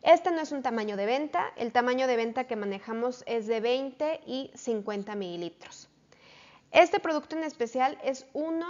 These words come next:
de los favoritos de Just, ya que es la solución a muchas molestias cotidianas.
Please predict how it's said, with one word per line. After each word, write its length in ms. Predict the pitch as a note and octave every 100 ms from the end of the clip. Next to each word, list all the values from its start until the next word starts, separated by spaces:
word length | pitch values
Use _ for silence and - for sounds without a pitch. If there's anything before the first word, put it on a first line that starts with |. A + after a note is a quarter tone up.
| -
de 160 | - A#3+
los 180 | A#3+ A#3
favoritos 520 | A3+ A3 A3 B3 A#3+
de 100 | G3+
Just, 300 | G#3 B3 - - _ - -
ya 200 | - B3+
que 120 | C4 C#4+
es 100 | C#4+
la 120 | D4
solución 540 | C4+ A3 G3+ A#3 B3 -
a 120 | A3+
muchas 480 | A#3 B3 B3 C#4+ B3
molestias 460 | G#3 F#3+ G3 G#3
cotidianas. 680 | - G#3 C4 D4 C#4+ C4+